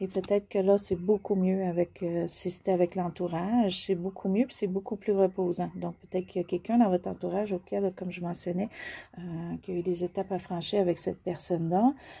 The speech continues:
Euh, mais là, ça va aller beaucoup mieux à la fin du mois, début septembre.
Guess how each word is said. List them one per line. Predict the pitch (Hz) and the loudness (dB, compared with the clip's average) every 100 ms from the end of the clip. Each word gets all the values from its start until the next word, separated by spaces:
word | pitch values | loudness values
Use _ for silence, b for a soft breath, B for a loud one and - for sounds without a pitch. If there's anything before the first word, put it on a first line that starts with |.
| B | B
Euh, | 175 175 175 | -8 -6 -2
mais | 180 | 2
là, | 190 | 2
ça | 196 202 | 2 2
va | 175 | 2
aller | 175 | 2
beaucoup | 175 226 - | 2 0 2
mieux | 202 190 202 | 4 6 6
à | |
la | 190 | 4
fin | 180 180 | 2 0
du | 175 | 0
mois, | 170 196 | 2 2
début | 175 175 180 | 2 4 2
septembre. | - 170 - - | 2 -2 -4 -6